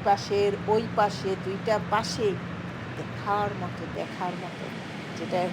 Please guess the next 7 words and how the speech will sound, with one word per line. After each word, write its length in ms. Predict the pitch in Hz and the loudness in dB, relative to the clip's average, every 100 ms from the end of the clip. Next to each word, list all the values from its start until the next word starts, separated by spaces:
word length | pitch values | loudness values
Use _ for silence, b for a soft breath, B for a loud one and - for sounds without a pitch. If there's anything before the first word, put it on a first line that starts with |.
| 185 | 0
নিউ 100 | 196 | 2
ইয়র্কের 360 | 220 220 - 202 | 2 2 2 2
মধ্যে 460 | 185 180 - 190 233 - - - - | 4 2 2 -2 -2 -4 -8 -6 -2
আমার 200 | 175 170 | 0 0
কাছে 240 | 170 - 170 - | -2 -2 -4 -2
ভালো 200 | 170 160 | 0 0
লাগছে। 400 | 165 - - | -2 -4 -10